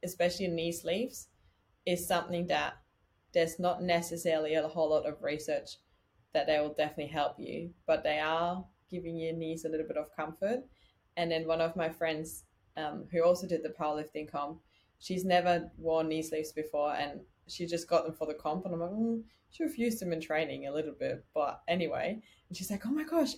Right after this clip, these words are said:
it feels so different. I can, like, jump out of my squat." And I'm like, "See, it's a placebo probably," but it just,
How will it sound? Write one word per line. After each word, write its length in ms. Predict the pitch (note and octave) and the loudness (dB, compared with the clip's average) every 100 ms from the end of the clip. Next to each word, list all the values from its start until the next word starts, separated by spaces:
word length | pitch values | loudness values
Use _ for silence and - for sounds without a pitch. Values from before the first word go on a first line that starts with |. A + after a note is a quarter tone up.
| _ | _
it 160 | G#3 G3 | -2 -2
feels 360 | - G3 - - | 0 0 0 6
so 200 | C4 D#4 | 6 6
different. 500 | D4 D4 D4 D4 C#4+ | 2 0 2 0 2
I 120 | F3+ | 0
can, 140 | F#3+ | 0
like, 220 | D#3 - - | -4 -4 2
jump 280 | A3 B3 | 4 4
out 160 | A#3+ A#3+ | 4 4
of 200 | A#3 A#3+ | 4 4
my 140 | A#3 | 2
squat." 440 | A#3 - A3+ A3 - | 2 -2 4 4 4
And 160 | G3 F#3+ | -2 -2
I'm 120 | F#3 | 0
like, 200 | F#3 - | -2 -2
"See, 320 | - - G3+ | -4 -2 0
it's 160 | A3+ A3 | -2 -2
a 80 | F3+ | -2
placebo 640 | - F#3+ F3+ G3 F#3 - | 0 2 2 0 0 -2
probably," 480 | - - - D#2+ E2 - | -2 -6 -4 -4 -4 -2
but 180 | D2+ - - - _ _ | -4 -4 -16 -20 _ _
it 80 | F#3+ | 2
just, 260 | A3 A#3 | 4 4